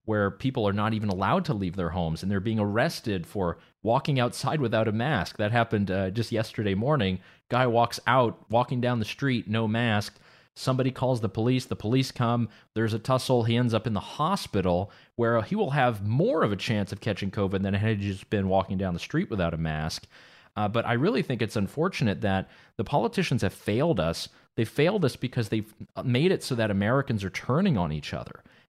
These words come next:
And that's never a good position that you want to be in. It might, you know, in the moment serve political interests,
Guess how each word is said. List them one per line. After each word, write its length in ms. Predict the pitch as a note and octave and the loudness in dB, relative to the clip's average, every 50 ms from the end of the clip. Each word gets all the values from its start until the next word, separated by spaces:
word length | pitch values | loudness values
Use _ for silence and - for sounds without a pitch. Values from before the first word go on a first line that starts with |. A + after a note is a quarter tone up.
| _ | _
And 120 | G#2+ G#2+ A#2 | -6 -4 -4
that's 200 | B2+ B2+ - - | -4 -4 -2 0
never 400 | A2+ A#2 C#3 F#3+ G#3+ G3+ F3 A#2 | 0 2 2 2 2 2 2 2
a 60 | G2 | 2
good 380 | - - A2+ B2 C3 A2+ G2+ - - - - _ _ _ | 2 2 2 4 4 2 0 -6 -10 -18 -20 _ _ _
position 460 | - A#2 G2 G2 A2 C#3+ D3+ - C#3+ B2 | -6 -4 -2 2 2 0 2 0 0 0
that 80 | A#2 | 0
you 100 | G2 G#2 | 0 0
want 180 | G2+ G2+ G2 F#2 | 0 0 0 0
to 60 | E2 | -2
be 300 | D2+ F#2+ B2 D#3 C3+ F#2+ | -2 -2 -2 0 0 0
in. 160 | E2+ E2+ F2 | 0 0 -2
It 160 | F#2+ D2 A2 | -2 -2 -2
might, 300 | A2 A2+ C3+ D3 C#3 D2 | 0 2 2 2 0 0
you 120 | - B2 A2 | -2 0 0
know, 180 | G2+ F#2+ F#2 | 2 2 2
in 100 | G2 G2 | 2 2
the 60 | G2 F#2+ | 4 4
moment 500 | F#2 G2+ A#2 C#3 C#3 B2 G#2+ - - - - - - _ | 4 4 4 4 4 2 2 0 -4 -12 -20 -20 -20 _
serve 560 | - - - - - B2 B2+ C3 B2+ A#2+ - - | -14 -10 -8 -4 -2 0 2 2 2 0 -2 -6
political 440 | - A#2+ A#2 A2+ A#2 - F#2 F2+ | -4 -2 0 0 -2 -2 -2 -2
interests, 540 | G2 C3+ F3 - A#2 F#2+ F2+ - - - - | 0 0 0 0 -2 -2 -2 -4 -8 -14 -18